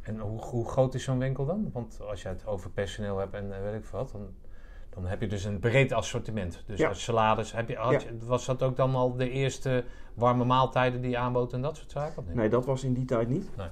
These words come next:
Speaker 1: oké.
Speaker 2: Eh, dat is, nou, m-, misschien wel grappig om te vertellen. Mijn, mijn ouders, zeg maar, nou, met, met de gebroeders van Oostrom, laat ik het zo noemen, eh, die waren een van de eerste die, eh, begonnen met rauwkost in die tijd.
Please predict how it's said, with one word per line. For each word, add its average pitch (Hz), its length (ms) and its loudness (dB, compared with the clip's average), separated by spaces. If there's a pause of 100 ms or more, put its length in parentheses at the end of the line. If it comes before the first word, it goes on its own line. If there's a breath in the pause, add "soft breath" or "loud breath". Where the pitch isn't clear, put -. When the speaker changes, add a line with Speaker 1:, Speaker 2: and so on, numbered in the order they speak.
(100)
Speaker 1:
oké. 113 100 -8
Speaker 2:
Eh, 110 320 -2
dat 110 120 0
is, 110 100 -8 (300)
nou, 107 300 -4
m-, - 260 -8
misschien 107 240 -4
wel 104 80 0
grappig 107 280 -2
om 104 100 -6
te - 80 -12
vertellen. 110 340 -2
Mijn, 107 260 -2
mijn 107 180 -2
ouders, 110 520 -2 (140)
zeg 101 100 -8
maar, 107 100 -6 (300)
nou, 95 260 -6 (120)
met, 101 200 -6
met 107 200 -4 (100)
de 104 80 -2
gebroeders 117 440 0
van 107 100 -8
Oostrom, 127 260 -2
laat 110 80 -4
ik 113 60 -8
het - 80 -10
zo 117 140 2
noemen, 120 300 0 (580 loud breath)
eh, 98 180 -4
die 110 80 2
waren 113 260 4
een 113 140 2
van 117 140 0
de 107 80 2
eerste 110 400 0
die, 107 280 0
eh, 104 60 0
begonnen 104 320 -2
met 101 120 -2
rauwkost 107 480 0
in 101 100 -6
die 95 100 -6
tijd. 101 340 -6